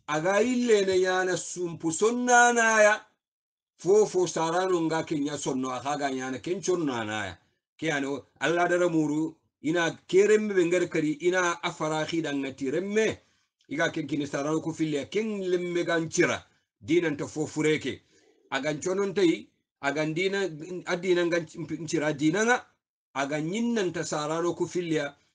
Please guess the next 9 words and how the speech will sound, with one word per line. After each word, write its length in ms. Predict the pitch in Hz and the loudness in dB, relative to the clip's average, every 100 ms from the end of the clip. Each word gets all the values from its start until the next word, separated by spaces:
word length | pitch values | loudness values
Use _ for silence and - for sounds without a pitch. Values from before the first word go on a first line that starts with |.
| _ | _
agi 320 | 139 143 160 208 | -4 -2 -2 0
batta 360 | 196 180 175 | 0 0 0
agan 240 | 160 151 143 | -2 -2 -2
tanya 240 | 175 160 | -2 0
ida 200 | 156 143 | -2 -4
khatante, 420 | 135 147 160 156 | -4 -4 -2 -2
agi 280 | 139 135 165 | -4 -6 -6
sumpun 420 | 220 214 165 180 165 | -6 -8 -6 -8 0
conno, 400 | 185 160 214 | 0 0 -2